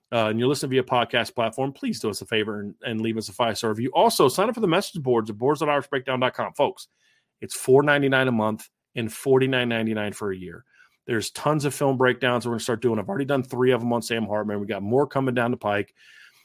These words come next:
We got, we're gonna start doing our film rooms a little diff-, differently. We got Intel, always got Intel on there. Great conversation on the board. You're definitely gonna wanna be a part of our message board. If you haven't signed up for it, do so. Plus, it's a great way for you to,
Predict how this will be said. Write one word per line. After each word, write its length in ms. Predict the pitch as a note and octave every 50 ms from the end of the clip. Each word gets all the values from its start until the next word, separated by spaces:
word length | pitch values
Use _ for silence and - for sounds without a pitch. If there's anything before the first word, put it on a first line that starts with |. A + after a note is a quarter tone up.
| _ _ -
We 80 | A#2+ A2+
got, 240 | A#2+ G#2+ - -
we're 80 | C3 B2+
gonna 100 | B2 A#2
start 180 | - D3 B2+ A#2
doing 140 | A#2+ A2+
our 80 | G#2+ G2+
film 260 | - - C#3+ D3 D3
rooms 160 | D3 C3+ B2
a 60 | C3+ C3+
little 100 | C3 B2+
diff-, 360 | B2+ B2 A#2 A2+ - - B2+
differently. 320 | B2 B2 A2 A#2 A#2 A2+
We 60 | A2
got 160 | A2 G2+ - -
Intel, 640 | C#3+ D3+ D#3+ D#3 - E3 D3 C#3 C3+ C3+ C3 -
always 280 | - B2+ C#3 D3 C3+ -
got 160 | C#3 B2+ B2
Intel 340 | B2+ C3 B2+ - B2+ A#2+ A#2+
on 220 | A#2+ B2 A#2+ A#2+
there. 320 | A#2+ A#2+ A#2+ A#2+ A#2+ A#2+ - _ _ _ _ _ _
Great 360 | - A#2+ A#2 C3 D3 D#3+ -
conversation 840 | - - C#3+ C#3 C3+ C3+ C3+ C3 B2+ - C3+ B2 B2+ A#2+ - C3+ B2
on 160 | A#2+ A#2 A#2
the 80 | A#2 A#2
board. 340 | A2+ B2 A#2 A2+ A#2 A2 A2
You're 200 | A#2 A#2+ A#2 - _ _ -
definitely 360 | - - F3+ E3 - E3+ D#3
gonna 140 | D3 C#3 C3+
wanna 180 | C3 B2 B2
be 140 | A2+ B2 B2
a 60 | A#2
part 200 | - B2 A#2 A2
of 100 | A2 G#2
our 140 | A2 G#2+ G#2+
message 400 | G#2+ A2+ G#2+ G2+ - G#2+ G#2 -
board. 180 | - G#2+ G#2+ G2+
If 80 | -
you 60 | A#2+
haven't 220 | D3+ G3+ G3 C#3+ -
signed 260 | - C#3 C3+ B2+ B2+
up 140 | B2+ - - -
for 220 | G#2+ G#2 G#2 G#2
it, 100 | G2+ - _ _ - - _ _ _ -
do 180 | A#2+ C#3+ G3 G#3
so. 180 | - E3 C#3 B2+
Plus, 380 | C3 - G3 G#3+ A3 - - -
it's 120 | E3+ -
a 80 | E3+ D3+
great 400 | B2 B2 B2 D3 F3+ F#3+ - C3+
way 180 | C#3 D3 D3+ D3
for 200 | - - C3 B2
you 180 | A#2+ C3+ C3+ C3+
to, 220 | - B2+ A#2